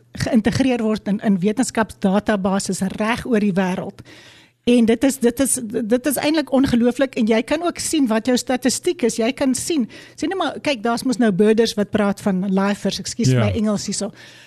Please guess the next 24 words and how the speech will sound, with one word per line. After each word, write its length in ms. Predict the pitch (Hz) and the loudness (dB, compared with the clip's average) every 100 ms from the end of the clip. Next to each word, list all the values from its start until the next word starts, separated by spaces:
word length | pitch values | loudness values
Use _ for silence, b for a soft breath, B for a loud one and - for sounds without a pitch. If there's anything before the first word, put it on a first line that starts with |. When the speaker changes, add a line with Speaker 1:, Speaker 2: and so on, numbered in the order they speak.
| B | B
Speaker 1:
Maar, 260 | - 247 254 - - | 0 2 0 -4 -12
eh, 80 | 233 208 | -14 -8
dan 140 | 220 240 | -6 -2
kan 160 | 311 | 0
jy 60 | 302 | 0
sien, 240 | - 349 | 0 -2
o, 100 | 254 | -2
ek 320 | 269 - 233 | -4 -4 -6
het 160 | - 240 | -6 -2
al 120 | 220 | -2
driehonderd, 640 | 196 226 233 214 - - - | 0 0 -2 -4 -8 -16 -12
ehm, 260 | 220 190 180 | -8 -4 -4
voëlspesies 760 | - 294 277 220 208 196 180 | 0 0 0 -2 -2 -4 -8
afgeneem, 540 | - 226 - 180 180 - | -10 -12 -4 -2 -2 -4
o, 60 | 262 | -6
en, 220 | 262 196 | -2 0
en, 140 | 202 254 | 0 2
o, 320 | 349 302 180 | 2 2 -2
maar 320 | 202 185 208 | -6 -4 -4
Pietie 380 | - 320 311 262 | -2 -2 0 0
het 120 | 208 | 0
driehonderd 400 | 175 262 247 226 | 0 0 0 -2
en 100 | 202 | -4
vyf. 420 | - 269 240 - | 0 0 -2 -6